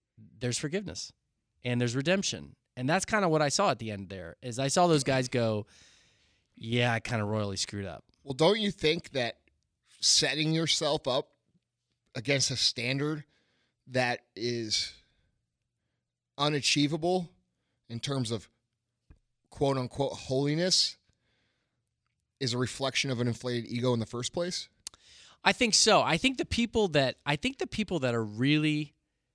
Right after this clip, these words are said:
Speaker 1: uh, we'll use the word holiness. I think the people who are really
Speaker 2: You know what I'm
Speaker 1: hol-,
Speaker 2: saying.
Speaker 1: Yeah, no, no. But I think, I think there's a difference between people, people who seek to be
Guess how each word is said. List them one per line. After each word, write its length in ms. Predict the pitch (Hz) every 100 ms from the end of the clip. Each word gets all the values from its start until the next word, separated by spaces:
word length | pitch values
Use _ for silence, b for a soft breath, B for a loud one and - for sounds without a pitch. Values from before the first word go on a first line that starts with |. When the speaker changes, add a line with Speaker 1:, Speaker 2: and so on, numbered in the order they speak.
| _ _ _
Speaker 1:
uh, 320 | 123 113 107 98 _ _ _ _ _ _ _ _ _ _ _ _ _ _ _ _ _ _ _ _ _
we'll 240 | 123 131
use 220 | 127 131 110
the 80 |
word 200 | 107 98 95
holiness. 680 | - 131 110 95 95 - -
I 100 | 131
think 200 | - 160
the 60 | -
people 300 | - 147 113
who 120 | 120
are 60 | 107
really 140 | 117
Speaker 2:
You 60 | 185
know 40 |
what 60 | 135
I'm 40 |
Speaker 1:
hol-, 100 | 123
Speaker 2:
saying. 240 | 113 90 87
Speaker 1:
Yeah, 200 | 185 170
no, 180 | 147 151
no. 180 | 131 95
But 160 | 135
I 80 | 160
think, 260 | - 226 - B B B B
I 80 | 156
think 180 | 247 233
there's 160 | 226
a 60 | 165
difference 440 | 131 151 170 156
between 360 | - 135 143 127
people, 400 | - 147 139 127 - _ _ _ _ _ _
people 300 | - 185 190
who 160 | 151 147
seek 380 | - - 185 - - _ _ _ -
to 120 | 143
be 260 | 120 127